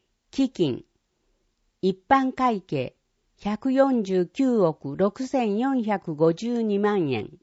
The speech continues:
特別会計、三十六億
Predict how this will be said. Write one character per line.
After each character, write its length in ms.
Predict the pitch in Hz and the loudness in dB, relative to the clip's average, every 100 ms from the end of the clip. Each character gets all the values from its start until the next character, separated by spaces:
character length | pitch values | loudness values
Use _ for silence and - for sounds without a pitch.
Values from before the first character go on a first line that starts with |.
| _ _ _ _ _ _ _ | _ _ _ _ _ _ _
特 260 | 190 185 269 | -2 0 4
別 320 | 254 254 247 | 4 2 -2
会 260 | 254 247 185 | 0 0 -2
計、 380 | - 139 120 - _ _ _ | -4 -6 -6 -14 _ _ _
三 420 | - - 262 254 196 | -2 0 2 2 2
十 240 | 190 175 | 2 2
六 320 | 175 - 247 | 0 0 0
億 400 | 185 - 139 - | 0 -2 -8 -10